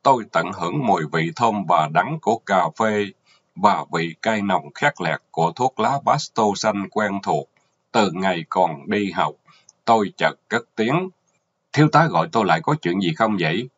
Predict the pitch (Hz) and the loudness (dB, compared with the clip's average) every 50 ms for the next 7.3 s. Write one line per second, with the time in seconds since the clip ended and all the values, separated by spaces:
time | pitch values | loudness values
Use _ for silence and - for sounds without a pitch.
0 | _ _ _ _ _ _ _ - - 85 - 107 95 - - 101 98 92 87 80 | _ _ _ _ _ _ _ 0 2 2 2 0 -2 -4 -2 -2 0 0 2 0
1 | 82 82 - - 135 139 151 185 185 - 101 90 82 80 - 104 113 113 98 110 | 0 0 0 0 2 4 4 4 4 4 2 0 0 0 0 -2 0 0 0 -2
2 | 113 107 - - 147 180 156 113 87 78 80 107 - - - 120 147 160 - - | -4 -4 -2 2 2 2 2 2 -2 -2 0 -2 -2 0 0 0 0 0 0 0
3 | 101 104 101 98 - _ _ _ _ _ _ _ _ - 127 120 110 98 101 156 | 0 0 0 -2 -8 _ _ _ _ _ _ _ _ 2 2 2 2 0 -2 -4
4 | 170 - - 92 90 92 95 98 92 85 82 82 85 82 - - 151 160 - 98 | -4 -2 -2 -2 -2 0 0 0 0 0 0 0 -2 0 2 2 2 4 2 0
5 | 85 80 - 110 107 104 92 92 92 90 85 80 80 _ _ _ _ _ _ _ | -2 0 0 -2 0 0 0 0 0 0 0 -2 -6 _ _ _ _ _ _ _
6 | - 113 107 87 82 80 98 104 113 107 92 82 80 - - - 127 117 110 101 | -2 0 2 2 2 2 0 0 0 0 0 0 0 -2 -2 0 0 0 0 0
7 | 87 87 78 80 82 85 | -4 -4 -4 -4 -4 -4